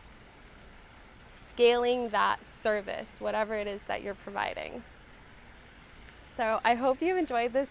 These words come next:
video. Those are all the questions I have. Don't forget to like this video. Don't forget to subscribe, share it with your friends, and of course, join the Divinely Compensated course. It's linked in the description,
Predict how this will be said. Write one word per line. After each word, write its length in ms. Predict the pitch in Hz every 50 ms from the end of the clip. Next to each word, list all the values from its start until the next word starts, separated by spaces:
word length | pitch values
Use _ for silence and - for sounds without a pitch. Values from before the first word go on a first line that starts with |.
| - -
video. 540 | 233 220 226 226 226 226 226 226 226 226 226 - - - - - -
Those 180 | 233 240 247
are 140 | 247 226 - - - -
all 200 | 226 240 247 262
the 100 | 302 311
questions 500 | - - 269 240 233 - - 240 240 -
I 140 | 208 202 214
have. 460 | 208 - 214 196 196 190 196 196 202 - - - - - - - - -
Don't 260 | - 220 226 247 269 -
forget 380 | - 285 240 240 226 - - -
to 120 | - 254
like 360 | 226 202 190 185 190 - -
this 160 | - 202 196 208 - -
video. 720 | 220 233 294 311 294 294 294 294 285 285 277 277 277 277 -
Don't 220 | - 202 214 214
forget 260 | - 202 202 196 - - -
to 60 | 208 - -
subscribe, 800 | - 202 196 - - - - - 226 226 226 226 226 226 233 220 226 - - - - - -
share 360 | - - - 240 220 226 226
it 80 | - -
with 200 | 214 214 - -
your 160 | 208 190 196
friends, 580 | - - 240 226 220 220 220 220 233 240 240 - - - - - - - -
and 140 | 220 226 220
of 100 | 220 202 214 -
course, 460 | - - 277 226 226 233 240 254 277 - - - - - - - 226 208 196
join 440 | - 233 214 208 208 226 247 277 302
the 100 | 285 269
Divinely 600 | 214 233 220 202 208 196 185 196 214 220 226 233 - -
Compensated 640 | 220 202 202 - 202 202 208 - 202 190 185 190 196 - -
course. 320 | - - - - - 208 - - -
It's 200 | - 214 220 - -
linked 480 | 190 190 190 190 196 202 214 233 -
in 100 | - 254
the 100 | 254 247
description, 880 | 240 247 254 - - - - 196 190 - - - - 214 220 240 285 302